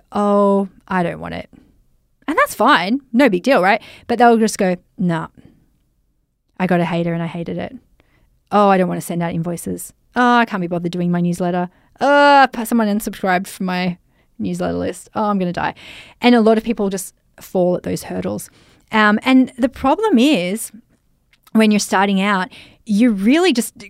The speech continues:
you're doing, doing, doing, and you're not seeing the wheels turn behind the scenes. So you're not seeing much in return at those early stages, right? And all of these things, they are shifting and changing and moving, but it's happening so at, like, this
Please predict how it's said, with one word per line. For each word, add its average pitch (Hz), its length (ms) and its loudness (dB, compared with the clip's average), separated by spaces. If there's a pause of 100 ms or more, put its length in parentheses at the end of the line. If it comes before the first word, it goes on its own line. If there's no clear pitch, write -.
you're 226 180 2
doing, 226 460 2
doing, 214 260 2
doing, 202 200 -2
and 190 120 0
you're 185 100 2
not 185 260 -2
seeing 196 380 -2
the 190 100 0
wheels 175 280 0
turn 180 240 -4
behind 175 260 -4
the 160 60 -6
scenes. 226 440 -4 (300)
So - 140 0
you're 226 120 6
not 226 220 2
seeing 240 400 0
much - 300 0
in 190 100 0
return 175 760 -6 (360)
at 180 140 -12
those 175 160 -4
early 180 220 -6
stages, 185 380 -12
right? 180 240 -2 (280)
And 247 260 0
all 294 260 6
of 359 60 4
these 311 160 2
things, 247 220 4
they 220 220 4
are 262 420 0
shifting 254 520 -2
and 196 80 -2
changing 208 440 -4
and 175 100 0
moving, 190 400 0
but 185 160 -8
it's - 100 -14
happening - 400 -4
so 262 1200 -4 (440)
at, - 100 -14
like, 202 160 -14
this - 180 -12